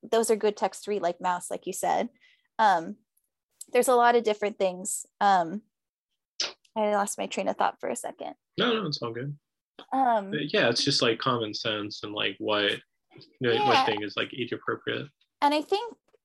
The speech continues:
Speaker 1: you just, you can't be s-, like, censor things like
Speaker 2: Mm-hmm.
Speaker 1: that. Like, kids are gonna know. And there's, I,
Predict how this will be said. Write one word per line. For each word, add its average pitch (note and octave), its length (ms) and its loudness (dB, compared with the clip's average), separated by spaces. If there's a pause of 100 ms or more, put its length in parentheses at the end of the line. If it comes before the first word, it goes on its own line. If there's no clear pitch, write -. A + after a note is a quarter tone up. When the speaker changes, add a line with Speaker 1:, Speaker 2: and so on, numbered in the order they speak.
Speaker 1:
you C#4+ 140 -2
just, - 320 -4
you D4 100 -6
can't - 560 0 (680)
be C4 80 -6
s-, - 180 -8 (240)
like, A#3+ 160 4
censor F4 480 4
things F#3+ 680 -4 (380)
like C#3+ 240 6
Speaker 2:
Mm-hmm. - 20 0
Speaker 1:
that. - 160 0
Like, A#3+ 140 4
kids F4+ 240 0
are F4 80 0
gonna C#4+ 240 0
know. A3 380 2
And G3+ 140 0
there's, G#3+ 340 -2 (220)
I, C#4+ 420 2